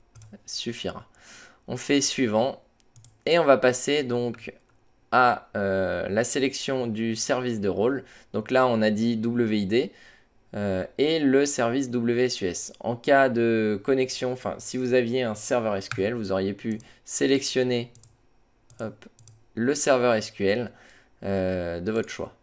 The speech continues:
Donc là, en l'occurrence, on va rester sur une base de données interne Windows. On fait suivant.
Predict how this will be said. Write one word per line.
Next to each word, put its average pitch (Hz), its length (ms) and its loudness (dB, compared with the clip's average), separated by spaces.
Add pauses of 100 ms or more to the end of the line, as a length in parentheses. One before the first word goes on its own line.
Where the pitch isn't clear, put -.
(140)
Donc 95 180 -10
là, 123 100 -2
en 123 60 0
l'occurrence, 110 640 -4 (120)
on 113 100 -4
va 117 140 4
rester 110 400 0
sur 123 280 -2
une 110 140 -2
base 117 180 4
de 113 100 0
données 110 260 0
interne 113 440 -2
Windows. 101 400 -2 (1300)
On 117 80 -10
fait 101 260 -6
suivant. - 420 -8